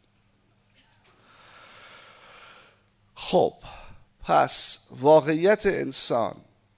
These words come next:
به صورت انسانی است. صورت انسانی به اون حقیقتی است که می‌تواند ادراک کند رو تحرک داشته باشد. ادراک و تحرک در انسان به واسطهٔ چیه؟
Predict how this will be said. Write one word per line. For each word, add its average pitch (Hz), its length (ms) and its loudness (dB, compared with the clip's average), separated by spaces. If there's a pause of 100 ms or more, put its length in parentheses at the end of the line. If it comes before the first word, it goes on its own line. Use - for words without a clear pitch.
(1200)
به 143 140 2
صورت 160 600 0
انسانی 139 680 -8
است. - 260 -16 (340)
صورت 180 680 2
انسانی 202 960 -2 (360)
به 143 60 -10
اون 185 220 -2
حقیقتی 151 600 -2
است - 120 -12
که 143 120 -8
می‌تواند 139 720 -4
ادراک 147 460 -4
کند 202 340 0
رو 214 360 -2 (380)
تحرک 143 520 2
داشته - 280 -12
باشد. - 380 -18 (140)
ادراک 170 440 -2
و 175 60 -10
تحرک 147 460 -4
در 143 200 -2
انسان 143 400 -8
به 143 80 -12
واسطهٔ 196 880 0 (140)
چیه؟ 233 520 6